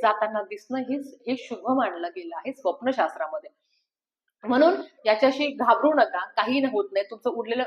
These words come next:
उलट तुमचं आडलेलं काहीतरी काम आहे तर ते मार्गी लागणार आहे, असं त्यामागचं एक कारण आहे. त्याच्याच बरोबर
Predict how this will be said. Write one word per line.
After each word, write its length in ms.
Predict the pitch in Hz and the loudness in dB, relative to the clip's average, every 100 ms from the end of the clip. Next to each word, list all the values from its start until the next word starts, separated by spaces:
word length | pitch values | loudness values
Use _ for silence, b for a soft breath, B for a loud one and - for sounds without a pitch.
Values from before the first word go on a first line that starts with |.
| - 240 - - | -6 -20 -20 -10
उलट 300 | 233 240 269 | -2 0 0
तुमचं 240 | 233 220 247 | -4 -2 0
आडलेलं 400 | 202 208 247 320 | 2 2 4 4
काहीतरी 320 | 302 277 233 | 2 -2 -4
काम 260 | 214 190 214 | -6 -6 -2
आहे 120 | - | 0
तर 120 | 285 | 0
ते 100 | 339 | 0
मार्गी 400 | 277 196 196 226 | 0 2 2 2
लागणार 300 | 202 196 185 | 0 0 -10
आहे, 140 | 165 _ _ b b b | -12 _ _ b b b
असं 380 | 214 214 226 302 - - - | 0 4 4 4 -2 -4 2
त्यामागचं 520 | 262 269 214 - 226 | 4 4 2 -2 -2
एक 240 | 226 226 | -2 0
कारण 240 | 180 151 147 | 0 0 -6
आहे. 160 | - - _ B B - | -12 -20 _ B B 2
त्याच्याच 320 | 240 311 285 | 6 6 6
बरोबर 400 | 269 214 208 | 6 8 6